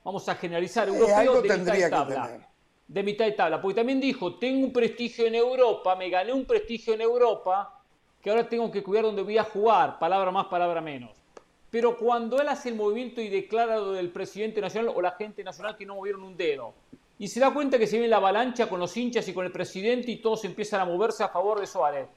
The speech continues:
Speaker 1: él puede levantar el teléfono y decirle a la gente de los Osasuna o el equipo que fuese que ya le había presentado una oferta,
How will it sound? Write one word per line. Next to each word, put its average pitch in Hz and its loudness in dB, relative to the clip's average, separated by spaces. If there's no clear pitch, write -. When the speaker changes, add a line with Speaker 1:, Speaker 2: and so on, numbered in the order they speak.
Speaker 1:
él 214 -4
puede 294 0
levantar 190 2
el 180 -4
teléfono 214 2
y 165 -2
decirle 185 0
a - 6
la - 0
gente 185 -2
de 160 2
los 156 0
Osasuna 208 -2
o 180 2
el 160 4
equipo 208 -2
que 165 -2
fuese 226 0
que 190 0
ya 254 6
le 262 8
había 277 4
presentado 247 2
una 247 2
oferta, 156 0